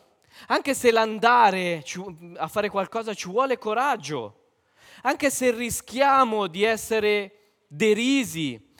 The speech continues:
di essere perseguitati, perché stiamo facendo qualcosa nel nome del Signore,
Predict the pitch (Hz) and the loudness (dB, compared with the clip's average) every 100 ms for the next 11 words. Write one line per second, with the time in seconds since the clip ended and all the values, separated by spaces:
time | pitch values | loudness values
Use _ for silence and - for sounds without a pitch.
0 | _ 151 220 214 226 208 220 202 233 202 | _ 0 0 2 0 0 -2 -4 -4 -4
1 | 208 - 240 285 - 165 120 104 _ _ | -6 -2 0 0 -2 -8 -8 -12 _ _
2 | _ _ _ _ _ _ _ _ _ _ | _ _ _ _ _ _ _ _ _ _
3 | - 175 196 226 214 220 233 226 220 214 | -12 -8 -4 -4 -4 -4 -4 -2 -2 -2
4 | 233 220 220 214 220 220 208 - 196 202 | -4 -4 -6 -6 -6 -6 -8 -8 -8 -2
5 | 247 214 123 | -2 -2 -4